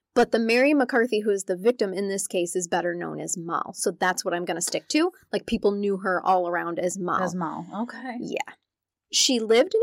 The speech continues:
Speaker 1: a village called New Inn, which was located in Tipperary,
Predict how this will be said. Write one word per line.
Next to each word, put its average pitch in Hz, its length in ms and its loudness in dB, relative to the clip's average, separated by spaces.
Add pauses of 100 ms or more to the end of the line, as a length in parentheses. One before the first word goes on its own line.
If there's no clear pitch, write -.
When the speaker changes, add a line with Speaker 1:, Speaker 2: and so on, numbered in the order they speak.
Speaker 1:
a 339 60 -6
village 185 480 2
called 185 400 0
New 220 380 2 (360)
Inn, 208 400 0 (180)
which 214 200 -2
was 196 140 -2
located 202 500 2
in 190 240 -4 (160)
Tipperary, 381 560 2